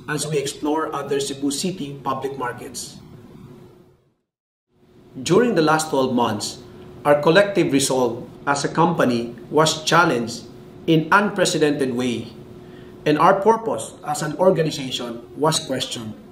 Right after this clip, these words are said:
Despite our losses this year, we stayed true to our values. Integrity,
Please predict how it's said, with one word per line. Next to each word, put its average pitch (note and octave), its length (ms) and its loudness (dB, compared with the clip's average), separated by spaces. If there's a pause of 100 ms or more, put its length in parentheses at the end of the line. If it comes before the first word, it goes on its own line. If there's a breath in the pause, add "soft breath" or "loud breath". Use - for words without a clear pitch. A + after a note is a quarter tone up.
(1300)
Despite D#3 540 0
our C#3+ 100 -6
losses D3+ 480 2
this B2 180 -10
year, B2 360 -6 (600)
we C#3+ 140 2
stayed E3+ 640 2
true F#3+ 440 2
to D3 120 0
our C#3 180 0
values. C3+ 640 -2 (1040)
Integrity, D#3+ 800 2